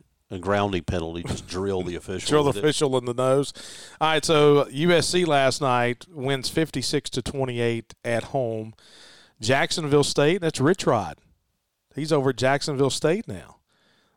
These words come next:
Speaker 2: They won seventeen to fourteen. That was their first game of the F B S. They beat U tep seventeen fourteen. UMass beat New Mexico State last night.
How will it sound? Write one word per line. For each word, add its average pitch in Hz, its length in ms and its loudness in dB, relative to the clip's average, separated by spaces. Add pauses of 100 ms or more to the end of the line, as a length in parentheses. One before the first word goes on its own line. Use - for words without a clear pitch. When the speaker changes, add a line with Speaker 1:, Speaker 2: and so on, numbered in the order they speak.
Speaker 2:
They 139 100 4
won 160 220 4
seventeen 160 560 0
to 131 60 -6
fourteen. 151 540 2
That 143 120 -2
was 135 140 0
their 135 100 2
first 151 340 0
game 143 200 -2
of 123 60 -8
the 123 120 0
F 131 140 -4
B 131 180 0
S. 120 140 0
They 127 100 -4
beat 120 200 -4
U 113 180 -2
tep 110 340 -4
seventeen 113 480 -6
fourteen. 107 600 -6 (640)
UMass 170 880 2
beat 143 220 0
New 135 220 -4
Mexico 135 560 0
State 160 500 0
last 110 340 -2
night. 101 380 -10